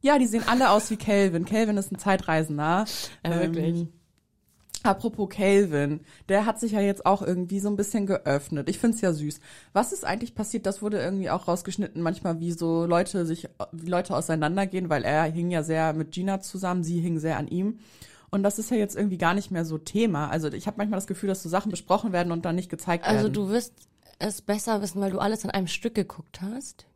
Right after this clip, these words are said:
Speaker 2: Mir ist das natürlich aufgefallen, dass die nicht mehr zusammen sind und sie hat auch irgendwie zu irgendwem gesagt, „Nee, das ist jetzt ganz vorbei.“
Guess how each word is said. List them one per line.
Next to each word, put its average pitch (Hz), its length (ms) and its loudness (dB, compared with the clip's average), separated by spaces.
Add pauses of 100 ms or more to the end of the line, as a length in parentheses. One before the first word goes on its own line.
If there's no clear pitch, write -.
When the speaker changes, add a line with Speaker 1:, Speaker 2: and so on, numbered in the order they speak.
Speaker 2:
Mir 196 140 2
ist 208 120 -4
das 196 180 -2 (720)
natürlich - 320 -4
aufgefallen, 196 600 0
dass 220 140 -2
die 220 80 0
nicht 220 80 2
mehr 226 120 -2
zusammen 220 500 -2
sind 220 160 -2
und 180 140 -2
sie 175 100 -2
hat 180 80 -6
auch - 220 -10
irgendwie 180 500 -2 (680)
zu - 160 -6
irgendwem 190 480 4
gesagt, 180 280 2
„Nee, 185 160 2
das 180 100 0
ist 165 120 -6
jetzt 165 160 -4
ganz 190 300 -2
vorbei.“ 233 560 -6